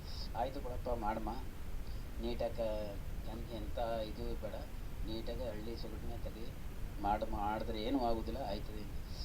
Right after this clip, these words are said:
ಅದು ಕಾಲಕ್ರಮೇಣ ತಳ್ಕ, ತಳ್ಕ, ತಳ್ಕೊಂಡು ಇವತ್ತು ಬ-, ಬಿಡುತ್ತೆ. ನಾನು ಒಂದು ಹನ್ನೆರಡು ದಿನ, ಹದಿಮೂರು ದಿನ ಮಾಡಿದ್ದೆ. ಆಯ್ತು.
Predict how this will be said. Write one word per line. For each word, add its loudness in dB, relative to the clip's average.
ಅದು 0
ಕಾಲಕ್ರಮೇಣ 0
ತಳ್ಕ, -2
ತಳ್ಕ, -2
ತಳ್ಕೊಂಡು -2
ಇವತ್ತು -2
ಬ-, -2
ಬಿಡುತ್ತೆ. 0
ನಾನು 4
ಒಂದು 2
ಹನ್ನೆರಡು 2
ದಿನ, -2
ಹದಿಮೂರು -2
ದಿನ -4
ಮಾಡಿದ್ದೆ. -2
ಆಯ್ತು. 4